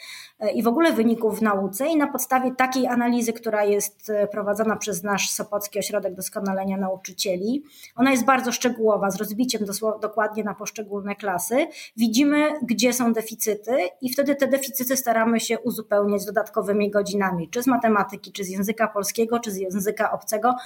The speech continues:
czy z innych przedmiotów egzaminacyjnych, gdzie, no, e, jest jakiś kłopot. Więc z tego moglibyśmy zrezygnować.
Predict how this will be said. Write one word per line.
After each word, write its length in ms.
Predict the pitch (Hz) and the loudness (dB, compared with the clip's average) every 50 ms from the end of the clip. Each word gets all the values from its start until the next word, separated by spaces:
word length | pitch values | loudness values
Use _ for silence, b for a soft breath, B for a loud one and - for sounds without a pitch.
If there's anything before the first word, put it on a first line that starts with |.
| B B B _ | B B B _
czy 140 | - 247 247 | 2 4 4
z 180 | 247 214 - | 2 2 2
innych 400 | 285 285 302 311 285 269 247 254 | 4 6 6 6 4 4 2 0
przedmiotów 640 | - - 220 196 220 220 220 208 208 214 214 - - | -4 -6 -2 0 2 4 4 2 0 -2 -8 -8 -6
egzaminacyjnych, 920 | - 220 220 196 202 196 208 208 208 190 196 - 202 202 220 247 294 349 339 349 - _ | -4 -4 -2 0 0 -2 0 -2 -2 -2 -2 -2 -2 0 2 2 2 2 0 -2 -8 _
gdzie, 360 | 214 202 208 - - 202 226 233 | _ -14 -12 -4 0 2 2 2
no, 440 | 233 226 226 226 220 220 220 214 - - | 2 2 2 2 4 2 0 0 -4 -4
e, 160 | 220 208 202 196 | -2 -2 -2 -2
jest 420 | - 214 202 202 196 - - - 220 | -2 0 0 0 0 -4 -10 -8 -4
jakiś 520 | 208 196 180 - - 156 - - - - 208 - | -2 -2 -2 -2 -6 -6 -6 -6 -8 -10 -18 -10
kłopot. 400 | - 202 175 151 - - _ _ _ B B B B B B B | -4 -4 -2 -2 -4 -12 _ _ _ B B B B B B B
Więc 180 | 285 381 415 - | 0 0 2 2
z 100 | - - | 2 2
tego 220 | 262 247 240 285 | 2 4 4 4
moglibyśmy 560 | 269 262 254 233 240 247 220 220 - 247 233 | 4 4 2 2 0 -2 -2 -2 -2 -2 -2
zrezygnować. 800 | 208 196 196 196 185 202 185 190 175 151 156 - - _ - - | -2 -2 -4 -4 -4 -4 -6 -6 -6 -8 -8 -12 -14 _ -16 -16